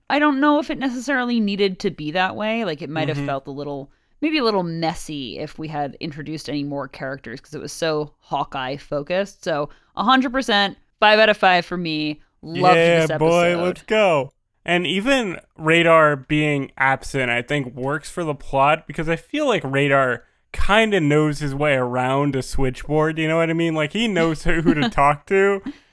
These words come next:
Speaker 2: and him
Speaker 1: Yes.
Speaker 2: being absent really added to the, uh, like, well, we can't really get anything out.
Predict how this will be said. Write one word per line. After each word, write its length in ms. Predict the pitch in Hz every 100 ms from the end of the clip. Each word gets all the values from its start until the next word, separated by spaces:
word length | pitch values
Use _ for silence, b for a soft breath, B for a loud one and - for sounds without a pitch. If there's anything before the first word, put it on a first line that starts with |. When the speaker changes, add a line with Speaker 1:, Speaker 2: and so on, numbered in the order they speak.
| -
Speaker 2:
and 220 | 160 151
him 40 | 196 156
Speaker 1:
Yes. 60 |
Speaker 2:
being 240 | 185 190 160
absent 720 | 139 147 147 - 139 131 113 _ _ _
really 380 | 139 147 165 165
added 460 | 143 143 147 147 135
to 180 | 156 143
the, 220 | 143 135
uh, 340 | 127 123 120 - _ _
like, 200 | 135 131
well, 180 | 143 160
we 120 | 165
can't 420 | 160 - 170 165 151
really 320 | 147 156 143
get 240 | 127 139
anything 420 | 131 131 131 131 127
out. 320 | 120 113